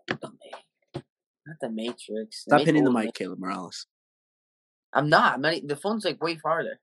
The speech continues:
Speaker 1: away. But, um, I don't even know. Last movie I saw was, uh,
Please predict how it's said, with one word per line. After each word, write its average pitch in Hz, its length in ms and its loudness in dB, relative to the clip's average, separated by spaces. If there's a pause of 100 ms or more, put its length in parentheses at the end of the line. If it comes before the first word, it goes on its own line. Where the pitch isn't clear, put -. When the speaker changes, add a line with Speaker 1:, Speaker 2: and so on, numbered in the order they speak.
(200)
Speaker 1:
away. 127 360 -2 (1200)
But, 156 320 8 (260)
um, 127 360 -6 (460)
I 151 40 -16
don't 185 240 -14
even 117 220 -10
know. 117 280 -6 (440)
Last 160 240 6
movie 180 240 -2
I 170 40 -8
saw 143 380 -4
was, 127 420 -6
uh, 107 280 -12